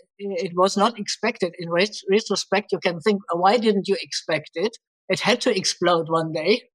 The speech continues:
but it came as a shock and so horrible. But if you have these,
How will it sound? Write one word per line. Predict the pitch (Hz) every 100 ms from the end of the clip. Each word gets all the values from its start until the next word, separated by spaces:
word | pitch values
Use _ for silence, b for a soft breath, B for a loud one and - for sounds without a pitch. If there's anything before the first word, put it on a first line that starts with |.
| _ -
but | 196 214 208 -
it | 214 208
came | 254 269 262
as | 240
a | 214
shock | - 160 - - - _ _ _ _ -
and | 208 208 214
so | - - 214 214
horrible. | - 190 180 151 - - _ b b _ -
But | 214 208
if | 247 254 285
you | 269
have | 233 240 208 -
these, | 240